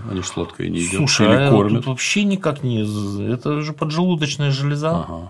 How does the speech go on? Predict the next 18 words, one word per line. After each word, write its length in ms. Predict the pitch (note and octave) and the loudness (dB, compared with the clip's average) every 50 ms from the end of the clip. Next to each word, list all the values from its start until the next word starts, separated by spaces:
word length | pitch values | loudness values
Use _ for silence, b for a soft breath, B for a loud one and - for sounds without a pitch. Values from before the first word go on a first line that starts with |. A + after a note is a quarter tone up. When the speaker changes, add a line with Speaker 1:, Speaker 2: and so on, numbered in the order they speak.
| - | -8
Speaker 2:
Если 440 | - G#2 A2 A#2 C3 B2+ - - C3+ | -6 -4 0 0 0 0 0 0 0
она 180 | C3 C3+ C3+ C3 | 2 4 2 0
просто 400 | B2+ - D3 C#3+ C3+ C#3+ - C#3 | 0 2 0 2 2 0 -2 -8
перестаёт 600 | - - A2 A2 G2+ - - G#2+ G#2+ G#2+ G#2 - | -4 -2 -2 -2 -2 -4 -4 -2 -2 -2 0 0
работать, 640 | G#2 G#2 G#2+ A#2+ C3+ D#3 E3 C3+ A2+ F2+ - - - | 0 0 2 2 2 0 0 0 -2 -4 -4 -6 -10
то, 880 | - F2+ F2+ F2 F2 F2 E2+ E2+ E2+ - - - F#2 F2+ F#2 F2+ F2 E2+ | -6 -4 -2 -2 -2 -2 -2 -4 -4 -6 -6 -6 -4 -4 -4 -4 -4 -4
а, 40 | F2 | -2
есть 280 | F#2+ G2 G#2 G2 - - | 0 0 0 0 0 -4
причём 320 | - F#2+ - - G2+ F#2+ | -6 -4 -2 0 0 0
два 260 | F#2 A2 A#2 G#2+ F2+ | 0 4 6 6 6
таких 360 | - - E2+ - - - - - | 6 2 -10 -14 -16 -18 -10 -6
момента, 560 | F#2+ F#2+ G2 G2 A2 C#3 F3 F#3+ F#3+ - - | -2 0 0 0 2 2 2 2 2 0 -2
что, 420 | - - - - G2 F#2 F2 E2+ B B B B B B B B B B B _ _ _ - | -4 -6 -8 -4 -4 -2 -4 -4 B B B B B B B B B B B _ _ _ -18
м, 360 | - - B1 A#1 - - - - - - - _ _ _ - _ _ _ _ _ _ _ _ _ _ - - - | -14 -12 -12 -10 -10 -12 -12 -14 -16 -20 -20 _ _ _ -20 _ _ _ _ _ _ _ _ _ _ -18 -12 0
при 100 | - A#2 | 2 2
правильно 420 | G#2+ - G#2+ A2+ G#2+ G2 F#2+ F#2 F#2 | 2 4 4 6 6 6 6 4 2
подобранном 640 | F2 - G#2+ F#2+ G2 F#2 E2+ F#2 F#2 F#2 F2+ F2+ F2+ | 2 2 2 4 4 4 4 4 2 2 2 0 2
лечении 720 | F2+ F#2+ F#2 - - G#2 F#2+ F2 E2+ E2+ E2+ E2+ E2 E2 | 0 0 0 0 0 2 2 2 2 0 0 0 0 -2